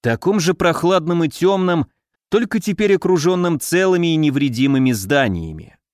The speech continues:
Похоже, грань между мирами работала не хуже клапана — и если уж цепляло что-то, то сразу выбрасывало.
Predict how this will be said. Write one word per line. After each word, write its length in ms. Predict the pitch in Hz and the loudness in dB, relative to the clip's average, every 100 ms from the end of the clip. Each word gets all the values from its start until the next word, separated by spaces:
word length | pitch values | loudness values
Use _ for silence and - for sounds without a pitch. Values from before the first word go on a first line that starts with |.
| _ _ _ _ _ | _ _ _ _ _
Похоже, 460 | - 135 147 160 160 | -2 -2 0 2 2
грань 320 | 143 165 165 | 2 2 2
между 380 | 147 147 107 139 | 2 2 0 0
мирами 400 | 143 147 147 143 | 2 2 2 2
работала 540 | 131 131 143 131 147 | 2 2 0 2 2
не 140 | 139 143 | 2 2
хуже 340 | - 160 131 | 2 0 0
клапана — 640 | 131 143 156 147 123 98 85 _ _ _ - | -2 0 0 0 0 -2 -4 _ _ _ -2
и 40 | |
если 420 | 117 127 139 - 147 | 0 2 2 2 2
уж 180 | 143 | 0
цепляло 600 | - - 131 139 156 160 143 | -2 -4 0 0 2 2 0
что-то, 400 | - 151 135 135 | -2 -2 0 -2
то 160 | 139 | -2
сразу 400 | - 127 123 117 | -2 -2 -2 -2
выбрасывало. 840 | 117 113 117 107 - 85 80 76 | -2 -2 0 0 -2 -8 -10 -14